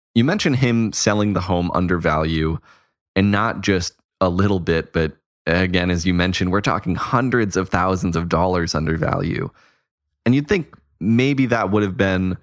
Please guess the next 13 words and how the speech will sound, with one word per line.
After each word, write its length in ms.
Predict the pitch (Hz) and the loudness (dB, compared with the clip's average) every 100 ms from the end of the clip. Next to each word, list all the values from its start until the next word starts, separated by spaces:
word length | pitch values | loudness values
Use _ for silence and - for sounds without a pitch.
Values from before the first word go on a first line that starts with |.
| - - _ _ _ | -14 -20 _ _ _
a 60 | 107 | 0
red 260 | 104 98 | 2 0
flag 460 | 90 98 90 90 87 | -2 -2 0 -2 -4
to 440 | - 92 90 85 - | -2 0 0 -2 -4
the 80 | 87 | -2
broker 500 | 127 139 - 127 101 | 0 0 0 0 2
or 160 | 90 | 0
to 180 | 87 - | -2 -4
somebody 480 | - 127 135 107 92 | -2 0 2 2 0
involved 400 | 85 80 78 78 | 0 0 -2 -4
in 60 | |
the 100 | 76 | -4
sale. 480 | 60 - 67 50 110 | -2 -2 -2 -4 -10